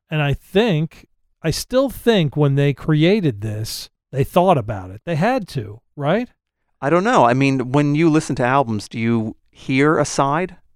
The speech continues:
Speaker 2: I mean, I, it's some albums, obviously, I still, I still know the sides because I first heard them on vinyl.
Speaker 1: Right.
Speaker 2: But, or on tape, I suppose, on cassette.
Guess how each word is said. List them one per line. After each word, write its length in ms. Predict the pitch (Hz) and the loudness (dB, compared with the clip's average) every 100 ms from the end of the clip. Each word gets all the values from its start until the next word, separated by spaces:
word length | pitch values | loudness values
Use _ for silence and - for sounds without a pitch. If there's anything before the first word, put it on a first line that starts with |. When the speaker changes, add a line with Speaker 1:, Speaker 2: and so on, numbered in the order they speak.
| _ _ _ _ _ | _ _ _ _ _
Speaker 2:
I 40 | |
mean, 120 | 147 139 | -4 0
I, 220 | 156 160 - | 2 0 -6
it's 280 | 135 - _ 139 | -14 -16 _ -6
some 240 | - 160 | 0 2
albums, 380 | 131 120 110 110 | 2 2 -2 -2
obviously, 680 | 113 123 110 98 113 101 104 _ _ _ _ _ | 0 0 -2 -6 -8 -8 -10 _ _ _ _ _
I 80 | 117 | -10
still, 400 | - 143 117 104 - _ | -2 0 0 -2 -14 _
I 120 | - 120 | -6 -6
still 240 | - 131 | 0 0
know 260 | 113 117 113 | 4 4 4
the 100 | 104 | 0
sides 380 | - 104 98 | -2 -2 -2
because 640 | - - 113 104 92 - - _ _ | -10 -12 -10 -8 -12 -18 -20 _ _
I 120 | - 107 - | -16 -14 -8
first 220 | 202 - | -8 -6
heard 160 | 220 | -8
them 100 | 117 113 | -6 -6
on 140 | 104 | -2
vinyl. 380 | 110 110 98 92 _ _ _ _ - | 0 0 -2 -8 _ _ _ _ -4
Speaker 1:
Right. 320 | 143 127 123 _ | -2 -2 -6 _
Speaker 2:
But, 200 | 123 113 - _ _ | -4 -4 -6 _ _
or 120 | 117 107 | 0 0
on 160 | 104 | 0
tape, 380 | - 110 107 - | -4 -4 -4 -6
I 40 | |
suppose, 400 | 113 - 131 120 | -16 -14 -12 -10
on 80 | 120 | -10
cassette. 440 | - - - 123 | -12 -14 -6 -6